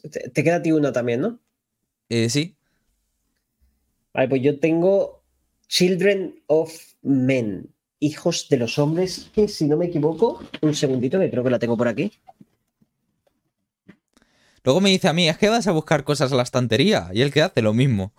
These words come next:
Speaker 2: <laughs>
Speaker 1: Aquí la tengo, chavales. Children of Men.
Speaker 2: Otra que no he visto. Creo que no he visto ninguna de las pelis que has dicho, ¿puede ser? ¿Cuáles habías dicho?
Speaker 1: Es,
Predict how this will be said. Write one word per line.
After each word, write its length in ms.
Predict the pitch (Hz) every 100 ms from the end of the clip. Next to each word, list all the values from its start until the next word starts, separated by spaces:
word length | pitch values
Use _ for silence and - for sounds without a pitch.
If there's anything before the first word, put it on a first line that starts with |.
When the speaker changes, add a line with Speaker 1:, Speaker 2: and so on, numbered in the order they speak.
| -
Speaker 2:
<laughs> 1500 | 160 - 165 - 165 - _ _ _ _ - 247 226 _ _ _ _ _ _ _ _ _ _ _ _ _ _ _ _ _ _ _ _ _ - - _ - - - - - - - - - - _ _ _ _ _ - - - _ _ _
Speaker 1:
Aquí 300 | 147 147 180
la 140 | 156
tengo, 240 | 151 151 175
chavales. 800 | - 107 117 185 196 - - -
Children 600 | - 139 131 139 147 143 -
of 220 | 123 -
Men. 440 | 117 123 196 285 - -
Speaker 2:
Otra 220 | 120 127
que 80 | 117
no 60 |
he 20 |
visto. 220 | 107 - 104
Creo 120 | 127
que 60 |
no 80 | 226
he 40 | 202
visto 180 | 208
ninguna 240 | 208 170 208
de 40 |
las 100 | 170
pelis 180 | - 175
que 80 | 170
has 60 | 117
dicho, 280 | 131 139 113
¿puede 200 | 127 175
ser? 280 | - 113 _ _ _ _ _ _ _
¿Cuáles 240 | 139 165
habías 220 | 190 160 113
dicho? 320 | 101 - 101 - _ _
Speaker 1:
Es, 440 | - 131 - -